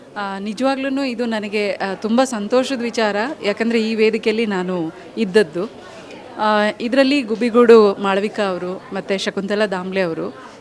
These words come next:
ಎಷ್ಟು ಎಫರ್ಟ್ ಹಾಕಿ ಇದನ್ನು ಮಾಡಿದ್ದಾರೆ ಅಂದರೆ, ಅವರಿಬ್ಬರು ಕೂಡ ಸಿನಿಮಾ ರಂಗಕ್ಕೆ ಅಥವಾ, ಆ, ಸಿನಿಮಾಕ್ಕೆ ಸಂಬಂಧಪಟ್ಟವ್ರು ಅಲ್ಲ,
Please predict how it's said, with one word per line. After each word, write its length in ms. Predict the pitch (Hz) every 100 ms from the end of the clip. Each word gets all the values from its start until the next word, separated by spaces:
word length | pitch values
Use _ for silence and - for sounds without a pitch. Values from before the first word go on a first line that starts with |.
| -
ಎಷ್ಟು 420 | 226 - - 294
ಎಫರ್ಟ್ 440 | - 208 240 247 247
ಹಾಕಿ 260 | 240 254
ಇದನ್ನು 220 | 233 214
ಮಾಡಿದ್ದಾರೆ 400 | 208 196 190 196
ಅಂದರೆ, 200 | 180 185
ಅವರಿಬ್ಬರು 400 | 214 196 196 220
ಕೂಡ 180 | 262 269 277 302 - - -
ಸಿನಿಮಾ 280 | 277 262 285
ರಂಗಕ್ಕೆ 440 | 269 254 247 262
ಅಥವಾ, 680 | 269 220 226 226 214 202 190 -
ಆ, 120 | 196
ಸಿನಿಮಾಕ್ಕೆ 480 | 190 226 226 220 190
ಸಂಬಂಧಪಟ್ಟವ್ರು 720 | 202 208 226 220 208 214 202
ಅಲ್ಲ, 220 | 180 202